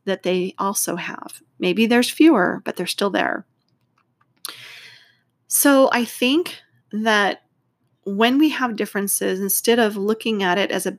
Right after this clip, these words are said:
bad thing, that if we could look at those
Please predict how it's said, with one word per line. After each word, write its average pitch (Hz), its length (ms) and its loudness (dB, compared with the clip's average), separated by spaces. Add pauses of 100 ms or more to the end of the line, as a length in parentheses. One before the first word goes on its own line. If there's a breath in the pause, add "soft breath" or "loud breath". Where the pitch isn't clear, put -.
bad 330 360 0
thing, 202 500 -6 (920 soft breath)
that 226 260 2
if 226 180 2
we 269 180 6
could 359 360 4 (120)
look 226 400 4
at 330 160 0
those 233 500 6